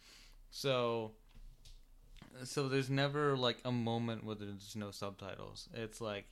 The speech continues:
either people are talking and they translate it, or when people are not talking, then they just describe what's happening on screen. So it'd be like, you know, someone's walking towards the door, and it'll be like,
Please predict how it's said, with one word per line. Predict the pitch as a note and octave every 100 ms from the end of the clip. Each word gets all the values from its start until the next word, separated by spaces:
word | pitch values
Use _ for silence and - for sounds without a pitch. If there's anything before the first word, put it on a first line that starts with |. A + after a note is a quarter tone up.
| -
either | C3 A#2+ A#2 A2
people | A2 C#3 C3+
are | B2+
talking | B2+ B2+ B2 C3 B2+ B2
and | A2+ A2 G#2+ G#2+
they | G#2 G2+
translate | - D#3+ E3 A#2+ G#2 G2+
it, | G#2 - - - - - -
or | - A#2 A2+
when | A2 A#2+
people | C3 A#2 A2
are | G#2
not | A#2 C#3 C3+
talking, | - G#2+ G2+ - G2+ G2 F#2+ - - - - - -
then | A#2+ A#2 G#2+ G#2 G#2
they | G#2 G#2+
just | G2 -
describe | A2 - G2+ G2
what's | F#2+
happening | G2 F#2 G#2 A2
on | A2+
screen. | - - A2 - - - _ _
So | - A2+ G#2
it'd | G2+
be | G#2
like, | G2 G2+
you | -
know, | G2
someone's | F#2+ - G#2+ G#2+
walking | G#2+ G2 - G#2
towards | A2 G#2 G2+ G#2+
the |
door, | A2 G#2+ G2
and | G2
it'll | G2 G2+
be | G#2
like, | G2+ G2+